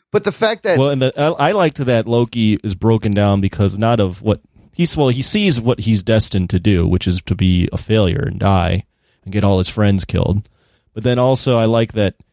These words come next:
Speaker 2: you know, the paperweight thing, it was a, kind of a joke, but it's also like, yeah, like, you've been on a quest for
Speaker 1: It's been
Speaker 2: this
Speaker 1: meaningless.
Speaker 2: Infinity Stone, and
Speaker 1: Yeah.
Speaker 2: it, there's nothing. Like, this means nothing in, in the, in the grand scheme
Speaker 1: Oh,
Speaker 2: of
Speaker 1: man,
Speaker 2: things.
Speaker 1: when he saw, first of all, he saw Frigga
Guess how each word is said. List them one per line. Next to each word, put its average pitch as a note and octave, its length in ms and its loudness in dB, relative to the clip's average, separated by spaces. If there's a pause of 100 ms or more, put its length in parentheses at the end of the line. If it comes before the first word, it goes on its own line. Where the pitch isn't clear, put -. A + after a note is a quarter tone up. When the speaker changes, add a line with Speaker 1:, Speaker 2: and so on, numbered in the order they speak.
(320)
Speaker 2:
you G#2+ 60 2
know, F2+ 100 4
the F2 80 -6
paperweight C3 440 0
thing, A2 140 -2
it G2+ 40 2
was F#2+ 140 0
a, F2+ 60 -4
kind C#3+ 180 0
of A2 60 2
a G2+ 40 0
joke, A#2+ 280 0
but G#2 100 -6
it's G2 120 -6
also A2 240 2
like, F#2 300 0 (640)
yeah, B2+ 160 0
like, F#2+ 180 0
you've D3 240 -2
been B2 180 0 (200)
on A2+ 180 2
a G2+ 40 0
quest G#2+ 520 0
for - 140 -8
Speaker 1:
It's F#2+ 40 2
been F#2+ 100 4
Speaker 2:
this A2 140 0
Speaker 1:
meaningless. C#3 480 0
Speaker 2:
Infinity C#3 240 2
Stone, D3+ 380 0
and G#2 100 2
Speaker 1:
Yeah. F#2+ 80 0
Speaker 2:
it, - 60 -10 (160)
there's A2+ 180 0
nothing. G2+ 320 0
Like, G2 200 0
this A2+ 140 -2
means G#2 240 0
nothing F#2 600 -2
in, G2 260 -2
in F#2+ 160 2
the, F2+ 220 0
in G2 60 -2
the F2+ 60 0
grand E2+ 340 -2
scheme C3+ 100 0
Speaker 1:
Oh, - 40 2
Speaker 2:
of - 40 0
Speaker 1:
man, F#3 240 0
Speaker 2:
things. C3+ 80 -2
Speaker 1:
when E3 140 0
he F#3+ 180 0
saw, E3+ 580 0 (220)
first F3 220 -2
of D3 40 -2
all, C3 80 2
he A2 60 -2
saw C3+ 180 0
Frigga D3 640 -2